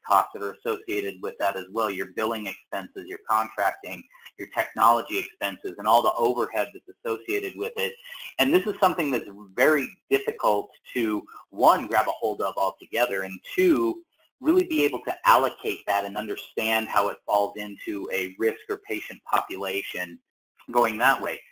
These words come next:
Again, what I talked about before is the best way for us to be successful with this payment reform is to drive down our costs if we're going to be able to help the patients and the payers be able to find success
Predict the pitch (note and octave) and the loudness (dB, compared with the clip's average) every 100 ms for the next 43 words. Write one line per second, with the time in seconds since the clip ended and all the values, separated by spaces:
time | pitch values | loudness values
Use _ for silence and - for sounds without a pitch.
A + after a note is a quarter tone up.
0 | _ A#2+ A#2+ D#3+ D3 C3 A#2+ C3 B2+ - | _ -6 2 2 4 2 2 2 2 2
1 | A2+ G#2 G2+ - D3 D3 B2+ G#2+ F#2+ G2 | 0 0 0 -2 4 6 6 0 -4 -4
2 | A#2 D3 - B2+ B2 B2 - A2 A#2+ C3 | 0 0 -2 0 0 0 -2 0 4 2
3 | - - B2+ A2 G#2+ G#2 - _ _ _ | 0 -8 -2 -2 -2 -6 -10 _ _ _
4 | B2+ B2+ A2+ - - C3+ - A#2+ A2 - | -2 -2 -6 -4 2 2 4 -2 -2 -4
5 | F#2 - D#3 E3+ C#3+ A2 - A2+ G#2 G2 | -10 -10 -8 -6 -4 -4 -4 0 2 2
6 | G2 _ - - - C3 B2+ B2+ - - | -2 _ -20 -20 0 2 2 0 -10 -2
7 | B2+ A#2 A2+ A2+ - _ B2+ C#3 C3 B2+ | 2 2 0 -2 -6 _ 4 4 4 2
8 | B2 - B2 E3+ - - G#2+ G2 G2 - | 2 4 6 6 4 2 6 6 6 0
9 | - _ _ _ _ B2+ B2+ C3+ C3 B2+ | -10 _ _ _ _ -10 0 2 4 2
10 | A#2 A2 A2 A2 A2 - A#2 A2 G#2+ B2+ | 0 -2 -2 -2 -4 -2 -2 0 -2 4
11 | B2 A#2+ A2 - C3 A#2+ B2+ G#2+ A2+ G2+ | 4 4 -8 -6 -2 -2 -4 -8 -10 -12
12 | - C#3 C3+ A2 G#2 G2 A2 G#2+ G2+ - | -4 4 4 4 2 0 -2 -2 -4 -8
13 | A2 - A2+ G#2 G#2 - - - | -8 -4 -2 -2 -6 -16 -8 -8